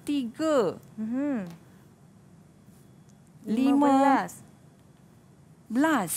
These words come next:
Speaker 2: Okey.
Speaker 1: Okey, lima belas. Tapi kat mana satu lagi?
Speaker 2: Ha, dekat sebelah
Speaker 1: Kita
Speaker 2: dia, cikgu.
Speaker 1: Okey, sekejap. Kita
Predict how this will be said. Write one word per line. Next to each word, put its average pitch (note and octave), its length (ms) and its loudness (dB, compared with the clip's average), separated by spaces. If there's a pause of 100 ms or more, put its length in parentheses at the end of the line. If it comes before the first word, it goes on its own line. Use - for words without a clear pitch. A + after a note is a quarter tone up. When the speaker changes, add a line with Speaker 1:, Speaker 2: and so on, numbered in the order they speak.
Speaker 2:
Okey. G3+ 240 -6
Speaker 1:
Okey, B3+ 320 0
lima F#3+ 280 -4
belas. A#3+ 440 -4
Tapi - 320 -4
kat - 160 -4
mana A3 240 0
satu D#4+ 400 -4
lagi? E4+ 560 -2
Speaker 2:
Ha, A#3+ 160 -6
dekat - 200 -10
sebelah C4+ 320 0
Speaker 1:
Kita A#3+ 120 0
Speaker 2:
dia, C#4 160 4
cikgu. F3 160 -10 (1400)
Speaker 1:
Okey, - 240 -20
sekejap. - 380 -20 (1000)
Kita A3+ 360 -2